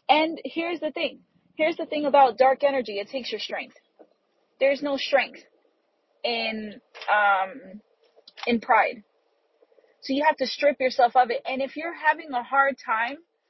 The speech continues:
think of it like this. And this is what, um, God told me about my, uh, kids. I had an issue with someone at work, and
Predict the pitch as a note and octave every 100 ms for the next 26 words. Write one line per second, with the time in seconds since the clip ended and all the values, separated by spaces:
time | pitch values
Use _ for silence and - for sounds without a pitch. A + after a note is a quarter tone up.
0 | _ _ _ _ _ - D#4+ E4 D#4 C4
1 | A#3+ C4 A#3+ A#3+ A3+ C#4 D4+ C#4+ B3 -
2 | _ - A3 A3 G#3+ A#3+ A#3 A#3 A3 -
3 | A3 A3+ A3 G#3 - _ G3 G#3 G#3 G3+
4 | G3 _ _ _ _ _ _ _ G#3+ G#3+
5 | G3+ G3+ G3 G3 G3 _ _ _ _ _
6 | _ - F#3+ F#3 F#3 - D#4+ C#4 - -
7 | - - _ _ _ - - - _ _
8 | _ - - E4+ E4 B3 C#4+ A#3+ G#3 G3+
9 | G#3+ A3 G#3 G3 F#3 G3+ F#3+ - - -
10 | - - - A3+ A3+ A3+ G#3+ G#3 G#3